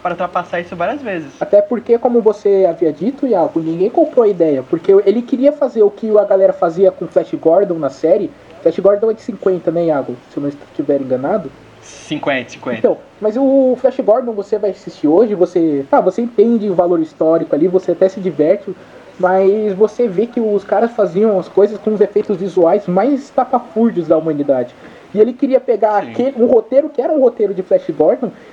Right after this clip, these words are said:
Speaker 2: e meter, tipo, efeitos visuais inacreditáveis. Queria fazer batalha espacial, queria fazer uma estação, é, redonda destruindo um planeta.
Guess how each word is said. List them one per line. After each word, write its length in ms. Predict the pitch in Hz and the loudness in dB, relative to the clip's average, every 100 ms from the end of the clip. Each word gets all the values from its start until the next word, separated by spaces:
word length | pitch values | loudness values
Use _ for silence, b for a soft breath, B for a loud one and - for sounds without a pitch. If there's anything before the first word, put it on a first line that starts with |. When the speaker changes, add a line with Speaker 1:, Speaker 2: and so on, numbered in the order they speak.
| B | B
Speaker 2:
e 120 | 185 | -4
meter, 640 | 233 311 277 269 - 262 311 | 0 2 2 2 0 2 2
tipo, 320 | 302 - 294 | 0 0 2
efeitos 420 | 285 277 269 262 | 2 0 -2 -2
visuais 480 | 240 220 175 208 277 | -2 0 4 4 2
inacreditáveis. 840 | 269 302 302 294 330 254 254 226 202 | 0 -2 0 -2 0 0 0 0 -4
Queria 220 | - 208 | -4 -2
fazer 240 | - 202 | -2 0
batalha 340 | 190 185 - 180 | 0 0 2 0
espacial, 720 | - 202 - 247 175 190 175 | 0 -4 -2 0 2 2 2
queria 240 | - 170 | 0 -4
fazer 240 | 170 175 170 | 0 0 0
uma 100 | 180 | -2
estação, 540 | 175 175 - 185 190 185 B B B - | -4 -6 -2 0 0 -4 B B B -4
é, 240 | 170 151 | 0 2
redonda 920 | 147 170 139 175 202 185 165 143 135 135 | 2 2 2 2 2 2 2 2 0 -4
destruindo 580 | 147 - 220 202 196 180 | -8 -6 -2 -2 -2 -4
um 80 | 185 | -4
planeta. 880 | - 233 247 196 202 185 - 127 | 0 0 2 0 0 -2 -2 -4